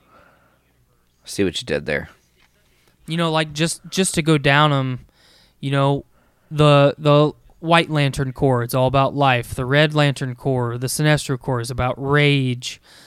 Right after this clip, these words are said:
Speaker 2: The orange is avarice, yellow is fear, green is willpower, indigo's compassion,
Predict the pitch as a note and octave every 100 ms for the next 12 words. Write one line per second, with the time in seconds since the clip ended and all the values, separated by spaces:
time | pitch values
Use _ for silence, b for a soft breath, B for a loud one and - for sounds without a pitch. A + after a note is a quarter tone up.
0 | b b b C#3+ D3 D#3+ E3 D#3 C#3+ C3+
1 | - D3 C#3+ D3 C#3 C3 A#2+ - C#3 D3
2 | D3+ D3 C3+ - - D#3 D3 C3+ B2+ B2+
3 | C#3 D3 E3 D#3+ C#3 B2+ B2 C#3 D#3 D3
4 | C3+ B2+ B2 B2 B2+ D#3 D#3+ D3+ D3+ D3
5 | - C3 C#3+ C#3 C#3 - C#3+